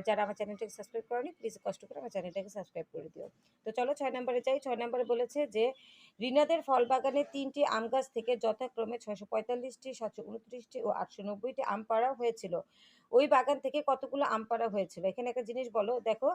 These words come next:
যে এখানে বলেছে যে তিনটি আম গাছ থেকে, প্রথম গাছ, দ্বিতীয় গাছ,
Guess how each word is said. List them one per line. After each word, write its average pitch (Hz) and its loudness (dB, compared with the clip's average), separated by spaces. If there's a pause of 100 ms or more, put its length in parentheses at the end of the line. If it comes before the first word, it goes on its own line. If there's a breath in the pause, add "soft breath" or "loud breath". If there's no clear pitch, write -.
(440 loud breath)
যে 214 2 (140)
এখানে 285 2
বলেছে 277 2
যে 254 -6
তিনটি 285 -4
আম 254 4
গাছ 226 0
থেকে, 214 -2
প্রথম 254 -2
গাছ, 269 2
দ্বিতীয় 240 -4
গাছ, 254 0